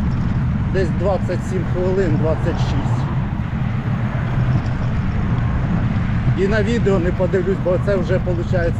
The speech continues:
третій кусок. Із-за того повербанка два куска. Ну, коротше, перша частина буде довго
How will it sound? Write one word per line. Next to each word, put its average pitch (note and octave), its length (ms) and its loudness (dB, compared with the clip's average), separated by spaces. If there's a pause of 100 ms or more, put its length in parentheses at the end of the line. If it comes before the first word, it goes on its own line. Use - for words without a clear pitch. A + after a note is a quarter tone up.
(320)
третій F3 340 2 (100)
кусок. A2+ 340 -2 (4000)
Із-за D3 200 0
того D#3+ 300 0
повербанка E3 720 -2 (1160)
два D3+ 240 0
куска. C#3+ 360 0
Ну, - 140 0
коротше, F#3 440 -2
перша F3 280 -2 (100)
частина D#3 480 -2 (160)
буде C#3+ 180 -2 (1600)
довго D#3 320 0